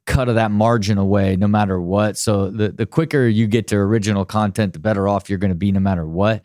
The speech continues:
And then you need, like, one big progressive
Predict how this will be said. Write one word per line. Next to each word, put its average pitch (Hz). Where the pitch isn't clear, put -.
And 123
then 165
you 170
need, 143
like, 95
one 135
big 127
progressive 117